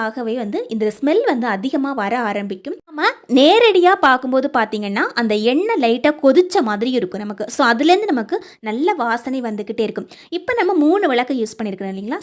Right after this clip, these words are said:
சிங்கிளா இந்த மாதிரி ஒரே ஒரு விளக்கு கூட யூஸ் பண்ணிக்கலாம். ஒரே ஒரு விளக்கு வச்சுட்டு நாம இந்த மாதிரி பாத்திரத்தை அது மேல கவுத்து வச்சுட்டு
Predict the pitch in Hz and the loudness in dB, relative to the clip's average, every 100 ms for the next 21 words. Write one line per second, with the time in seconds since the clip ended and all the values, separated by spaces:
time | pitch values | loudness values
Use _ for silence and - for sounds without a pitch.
0 | - 403 523 508 302 277 320 311 254 440 | 0 0 0 0 0 0 0 2 2 2
1 | 415 254 226 214 233 254 196 185 180 185 | 0 0 -2 -4 -6 -4 -4 -6 -10 -10
2 | 202 - 254 330 381 294 240 233 233 190 | -12 -6 -4 0 0 0 -2 -4 -6 -8
3 | - 220 480 _ _ 262 285 220 240 349 | -8 -10 -10 _ _ -8 -6 -6 -8 -6
4 | 240 233 240 247 233 202 208 226 330 320 | -4 -4 -4 -6 -4 -4 -6 -4 -4 -4
5 | 202 254 269 214 - 226 | -6 -6 -6 -6 -8 -12